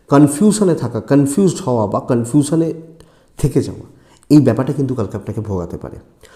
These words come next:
কর্মক্ষেত্রে সিদ্ধান্তহীনতায় ভোগা, কাস্টমার ডিলিংসে একটু প্রবলেম রয়েছে,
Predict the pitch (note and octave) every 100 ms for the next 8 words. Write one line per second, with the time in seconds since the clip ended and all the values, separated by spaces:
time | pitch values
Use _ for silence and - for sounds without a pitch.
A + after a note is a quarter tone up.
0 | _ - C#3 F3 F3 E3 C3+ - C3 C#3
1 | D3+ D#3+ D3+ D3+ D#3+ C3+ C#3 C#3+ C3+ -
2 | - E3+ C#3 C3 C#3+ E3 D#3+ D3+ D3 C#3
3 | A#2 C3 A#2 G#2 F2+ -